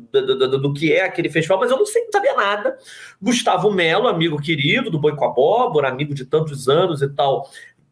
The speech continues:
já é um especialista, doutor nessa brincadeira toda, um, e mais um sabedor muito ciente de que ele também é um cara de fora e que, portanto, ele tem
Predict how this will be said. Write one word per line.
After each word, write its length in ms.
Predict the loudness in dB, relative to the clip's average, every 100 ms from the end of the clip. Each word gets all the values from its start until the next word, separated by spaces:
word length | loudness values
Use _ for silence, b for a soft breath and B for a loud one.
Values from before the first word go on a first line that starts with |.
| -2
já 320 | 0 2 2
é 140 | 2 0
um 180 | -2
especialista, 880 | -4 -2 -4 -2 -2 -2 -2 -4 -2
doutor 720 | 0 2 0 -2 0 4 4
nessa 200 | 2 -2 0
brincadeira 560 | 0 -2 0 2 0
toda, 580 | 0 2 4 4 0 -4 B B
um, 160 | -4 -4
e 80 | -2
mais 200 | -2 -2
um 80 | -2
sabedor 840 | -2 0 0 0 2 4 2 -2 -16 B
muito 600 | -2 0 0 0 2 4
ciente 540 | 2 0 0 0 -2 -6
de 60 |
que 100 | -4
ele 100 | -2
também 520 | 0 0 0 -2 0 0
é 160 | 0
um 100 | -2
cara 400 | -2 0 0 -2
de 100 | -8
fora 600 | -8 -2 2 2 2 0
e 80 | -2
que, 80 | -6
portanto, 440 | -16 -4 -2 0
ele 140 | 0 -4
tem 460 | -6 -6 -6 -8